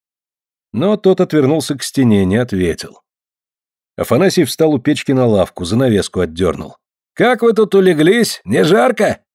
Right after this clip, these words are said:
"Что ты?" — засмеялся Андрей. Афанасий, видя, что Смольков у стены притих, мотнул на него головой и зашептал: "Играет ты как, а? Аж душа плакать хочет. Вот бы я так умел!"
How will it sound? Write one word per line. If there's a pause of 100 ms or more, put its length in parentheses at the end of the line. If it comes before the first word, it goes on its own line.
(280)
"Что
ты?" —
засмеялся
Андрей. (800)
Афанасий,
видя,
что
Смольков
у
стены
притих,
мотнул
на
него
головой
и
зашептал: (320)
"Играет
ты
как,
а?
Аж
душа
плакать
хочет. (400)
Вот
бы
я
так
умел!"